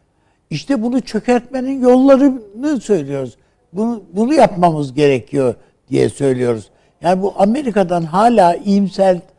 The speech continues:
tavır. Yani acaba biz bu S dört yüzler için bir çözüm bulsak mı ki? F otuz beşleri bizi yeniden alsanız mı ki?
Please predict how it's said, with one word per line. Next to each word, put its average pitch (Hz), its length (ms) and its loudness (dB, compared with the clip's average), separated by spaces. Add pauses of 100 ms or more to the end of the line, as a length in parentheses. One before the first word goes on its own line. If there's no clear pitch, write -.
(160)
tavır. 135 380 0 (480)
Yani 165 320 -2 (320)
acaba 190 520 2
biz 175 220 -12
bu 185 120 -2
S 170 260 -4
dört 175 300 -6
yüzler 165 220 -6
için 170 340 -14
bir 147 60 -20
çözüm 170 360 -6
bulsak 160 400 -4
mı 120 120 -16
ki? 113 280 -14 (380)
F 170 200 -2
otuz 180 340 -6
beşleri 170 460 -6
bizi 160 200 -14
yeniden 170 400 0
alsanız 156 640 -4
mı 123 120 -16
ki? 113 320 -12